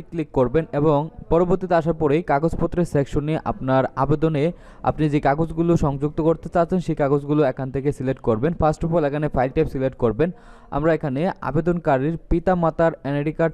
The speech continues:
first of all আপলোড করব। ওকে, তার জন্য আমরা এখান থেকে fathers or mothers এনআইডি কার্ড এই অপশনটি এখান থেকে সিলেক্ট করতে পারি। ওকে, আপনারা চাইলে আপনাদের যদি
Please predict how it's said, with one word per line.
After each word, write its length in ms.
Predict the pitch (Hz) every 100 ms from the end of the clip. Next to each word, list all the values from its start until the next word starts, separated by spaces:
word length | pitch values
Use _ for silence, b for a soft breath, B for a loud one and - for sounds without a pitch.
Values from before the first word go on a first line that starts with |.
| -
first 220 | 139 - 147
of 60 | 143
all 100 | 147 147 b b - 123
আপলোড 260 | - 143 -
করব। 180 | 127 123 202 -
ওকে, 160 | 139 165 165
তার 120 | 156 156
জন্য 120 | 160 139
আমরা 120 | 143
এখান 140 | 139 135
থেকে 140 | 143 156 -
fathers 400 | 127 123 135 151 - - 127
or 100 | 127 123
mothers 340 | 120 120 147 170 - -
এনআইডি 260 | 131 131 135
কার্ড 140 | 131 139 156
এই 40 | 156
অপশনটি 280 | 151 156 147
এখান 140 | 135 131
থেকে 140 | 135 143
সিলেক্ট 220 | 127 127 127
করতে 180 | 113 127 113
পারি। 180 | 131 208 B B B B B 143
ওকে, 160 | 196 202 -
আপনারা 240 | 196 202 208
চাইলে 240 | 185 165 147 190 -
আপনাদের 280 | 156 165 170
যদি 120 | 170